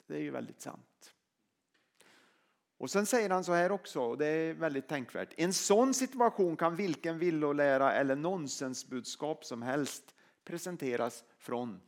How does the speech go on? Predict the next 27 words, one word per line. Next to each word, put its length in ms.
talarstolarna." 880
Jag 120
skulle 320
kunna, 380
om 180
inte 240
ni 160
var 260
insatta 680
i 40
Bibeln 500
eller 340
kunniga 420
och 60
inte 180
läste 420
Bibeln, 340
så 60
skulle 220
jag 120
kunna 200
predika 520
en 120
hel 220
del 200
konstigheter 960
härifrån. 460